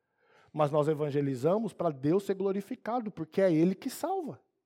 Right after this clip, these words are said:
Os nossos filhos, a mesma coisa. Nós temos eles diante de nós por vinte anos mais, com a chance de apresentá-los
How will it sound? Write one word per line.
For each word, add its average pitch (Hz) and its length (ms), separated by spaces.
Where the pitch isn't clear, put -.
Os 180 120
nossos 135 340
filhos, 196 420
a 135 60
mesma 127 380
coisa. 269 520
Nós 151 220
temos 190 380
eles 202 300
diante 156 360
de 143 160
nós 123 520
por 101 180
vinte 127 480
anos 135 520
mais, 127 640
com 190 200
a 190 80
chance 160 680
de 151 120
apresentá-los 175 1160